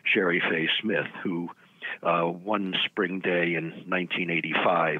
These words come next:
was abducted from in front of her, uh, in front of her driveway, uh, as she was get-, getting out to get the mail, two days before she was supposed to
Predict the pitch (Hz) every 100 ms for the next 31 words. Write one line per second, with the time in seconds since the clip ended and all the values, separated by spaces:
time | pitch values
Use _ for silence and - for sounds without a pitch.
0 | - 87 - 80 - 101 - 92 - -
1 | - - - 98 85 80 - 98 - -
2 | - 92 85 85 85 85 82 - _ -
3 | - 98 - 98 95 87 - 90 85 -
4 | _ _ _ - 95 98 95 87 73 73
5 | - - - - _ 98 92 80 82 90
6 | - 87 82 - 92 - - 98 95 85
7 | - 90 90 85 78 87 87 76 71 -
8 | - _ - 104 101 90 - - - 90
9 | 90 - 85 82 - 90 90 - 85